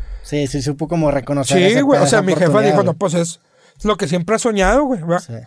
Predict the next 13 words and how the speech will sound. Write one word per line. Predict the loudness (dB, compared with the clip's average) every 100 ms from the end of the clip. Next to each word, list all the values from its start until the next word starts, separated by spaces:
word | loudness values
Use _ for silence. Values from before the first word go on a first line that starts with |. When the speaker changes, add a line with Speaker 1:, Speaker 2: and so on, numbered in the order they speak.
| _
Speaker 2:
A | -8
estos | -6 -2
vatos | -2 0
le | -2
pusieron | -4 -2 -2 0
el | 0
freno | 2 2 2 -4 _ _ _ _ _
y | 0
a | 2
la | 4
morra | 4 4
también, | 2 2 4 2 2
güey. | -8